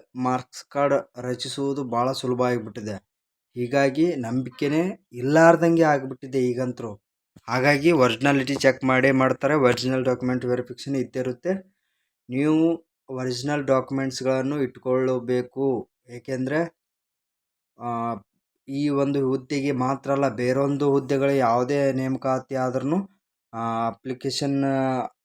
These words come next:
ಎಂಟ್ರಿ ಹಿಡ್ಕೊಂಡು ನೀವು ಅಪ್ಲಿಕೇಶನ್ ಆರ್ಡರ್ ಕಾಪಿ ಕೊಡುವವರೆಗೂ ನಿಮ್ಮ ಪ್ರೊಸೆಸ್ ಕಂಟಿನ್ಯೂಯಸ್ ಆಗಿ ವಾಚ್ ಮಾಡ್ತಾ ಇರ್ತಾರೆ, ಇರ್ತಾರೆ ಅವರು ಬೋರ್ಡ್‌ನವರು. ಹಾಗಾಗಿ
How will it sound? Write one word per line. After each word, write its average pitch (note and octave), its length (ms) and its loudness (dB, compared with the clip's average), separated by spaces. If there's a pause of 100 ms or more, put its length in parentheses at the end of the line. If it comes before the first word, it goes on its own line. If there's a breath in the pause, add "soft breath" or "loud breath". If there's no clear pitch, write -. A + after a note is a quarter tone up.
(720)
ಎಂಟ್ರಿ C3 420 -4
ಹಿಡ್ಕೊಂಡು C#3+ 580 2
ನೀವು D3+ 460 0
ಅಪ್ಲಿಕೇಶನ್ B2 540 -6
ಆರ್ಡರ್ B2+ 240 0
ಕಾಪಿ C#3 300 -4
ಕೊಡುವವರೆಗೂ C#3 640 2 (380)
ನಿಮ್ಮ C#3 220 0
ಪ್ರೊಸೆಸ್ C3 560 -2 (400)
ಕಂಟಿನ್ಯೂಯಸ್ C#3 760 0
ಆಗಿ D3 120 0
ವಾಚ್ C3+ 320 4
ಮಾಡ್ತಾ C3 260 0
ಇರ್ತಾರೆ, A2+ 600 -2
ಇರ್ತಾರೆ B2+ 380 0
ಅವರು A2+ 440 -2 (120)
ಬೋರ್ಡ್‌ನವರು. A#2+ 560 2 (960 soft breath)
ಹಾಗಾಗಿ C#3+ 480 4